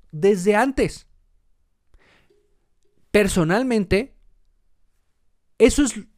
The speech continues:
<clears throat> eso es algo que me ha quitado mucho tiempo, decir, "Ok, ¿cuáles son los problemas que vengo atra-, arrastrando que tarde o temprano me van a provo-,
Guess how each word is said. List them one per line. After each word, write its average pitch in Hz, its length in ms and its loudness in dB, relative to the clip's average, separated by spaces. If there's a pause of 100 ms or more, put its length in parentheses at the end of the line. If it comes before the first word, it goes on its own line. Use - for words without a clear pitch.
(680)
<clears throat> 156 360 -12
eso - 200 -2
es - 100 0
algo 247 220 0
que - 160 -4
me 190 100 -4
ha 202 60 -10
quitado 202 340 -4
mucho 196 260 -8
tiempo, 220 260 -4
decir, 185 280 -2 (180)
"Ok, 143 220 -4 (560)
¿cuáles 175 300 0
son 214 160 0
los 226 140 -4
problemas 190 680 2 (140)
que 135 140 -2
vengo 143 300 2
atra-, 226 460 -2 (100)
arrastrando 190 880 0 (300)
que 151 140 0
tarde 156 400 0
o 208 80 0
temprano 220 680 0
me 160 260 0
van 156 200 -4
a 214 160 -4
provo-, 147 440 -2